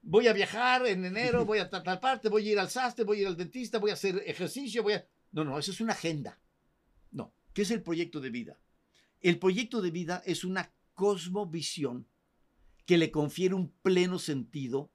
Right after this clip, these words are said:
Speaker 1: a tu existencia. Cuando una persona, no importa si tiene mucho dinero, poco dinero, si es hombre, mujer, si vive en donde viva y en las condiciones que viva, si una persona tiene proyecto de vida,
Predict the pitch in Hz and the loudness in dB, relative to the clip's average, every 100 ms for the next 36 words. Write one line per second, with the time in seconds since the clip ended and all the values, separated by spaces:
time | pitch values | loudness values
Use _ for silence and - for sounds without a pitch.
0 | - 147 147 123 135 - 143 - - _ | -10 -8 -6 -6 -8 -8 -10 -12 -20 _
1 | _ _ _ _ _ - 160 143 285 - | _ _ _ _ _ 0 2 2 0 -2
2 | 233 208 170 139 165 190 175 151 117 165 | -2 -2 0 0 0 -2 -2 -4 -2 -2
3 | 156 147 170 139 135 156 - 131 127 127 | -2 -4 -6 -4 -2 -2 -2 -6 -8 -6
4 | 143 151 139 143 143 151 147 135 110 139 | -4 -4 -4 -6 -4 -4 -4 -8 -6 -6
5 | 160 - _ _ - - 143 135 160 165 | -6 -8 _ _ -10 -2 -2 0 2 4
6 | 147 - 156 147 170 165 175 220 185 139 | 2 0 0 2 2 4 4 4 4 2
7 | 151 139 170 123 202 185 151 123 - _ | 0 0 -2 -2 -2 -2 -4 -6 -8 _
8 | _ _ _ - - 214 269 370 311 196 | _ _ _ -6 0 4 4 2 0 -2
9 | - 160 135 110 - 180 196 160 - 180 | -2 -2 -2 -8 -2 2 2 0 0 4
10 | 175 160 180 262 262 180 143 175 - - | 6 6 4 4 2 0 0 0 -6 -8